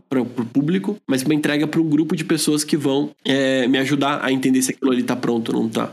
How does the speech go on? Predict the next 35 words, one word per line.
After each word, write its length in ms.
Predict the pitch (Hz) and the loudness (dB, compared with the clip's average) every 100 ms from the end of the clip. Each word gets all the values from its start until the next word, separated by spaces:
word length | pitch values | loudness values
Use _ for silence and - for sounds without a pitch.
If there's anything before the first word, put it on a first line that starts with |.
| - | -4
Pra 120 | 147 | 0
eu 100 | 147 | 2
ter 140 | 151 | 2
o 60 | 165 | 0
feedback 440 | 156 151 147 151 | 0 0 0 0
justamente 500 | 147 170 185 165 156 | 0 0 2 2 2
das 140 | 165 151 | 0 0
pessoas 400 | 165 151 156 147 | -2 -2 -2 -2
que 100 | - | -4
interessam, 520 | 151 165 156 143 120 | -6 -4 -2 -2 0
assim, 200 | 113 117 | 0 0
tipo, 240 | 113 - 117 | 0 -2 -2
então, 460 | 113 127 143 147 165 | 0 2 2 2 0
como 200 | 196 196 | 0 2
a 40 | |
gente 180 | 156 151 | 0 0
sabe 320 | - 139 131 | 0 0 -2
que 320 | - 131 113 - - | 0 0 0 -4 -2
o 60 | |
ponto 140 | 131 - | -2 0
final 280 | 139 131 | 0 2
ele 100 | 131 | 2
é 20 | 131 | 2
extremamente 600 | - - 180 170 156 - | -2 -2 0 2 0 0
subjetivo, 680 | 131 131 - 127 147 170 - _ | 0 0 0 0 0 -2 -10 _
é, 200 | 127 131 | -6 -6
logo, 520 | - 135 139 139 156 - | -2 0 0 0 -4 -4
é 80 | 139 | -2
importante 540 | 143 156 147 139 151 | 0 0 2 0 2
a 40 | 147 | 0
gente 240 | 147 147 | 2 2
unir 320 | 156 147 156 | 4 4 2
com 80 | 156 | 0
a 20 | |
subjeti-, 480 | 156 143 139 139 - | 0 0 0 0 0